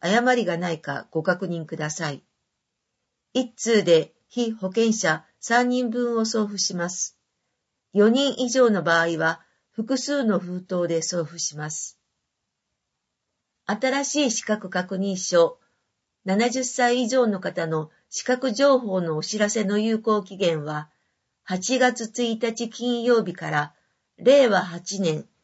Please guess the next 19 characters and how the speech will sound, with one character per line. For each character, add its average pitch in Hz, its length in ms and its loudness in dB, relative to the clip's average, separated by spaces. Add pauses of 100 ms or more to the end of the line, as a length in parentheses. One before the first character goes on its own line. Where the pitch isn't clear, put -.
(120)
七 196 380 -4
月 240 260 2
三 254 360 0
十 175 240 -2
一 156 320 -6
日 185 280 -4
金 226 300 -2
曜 233 240 4
日 160 80 -6
で 139 140 -8
す。 - 280 -14 (1040)
七 226 300 2
十 262 140 -4
歳 254 280 0
未 254 160 -2
満 254 240 2
の 196 100 -2
方 175 260 -6
の 160 220 -4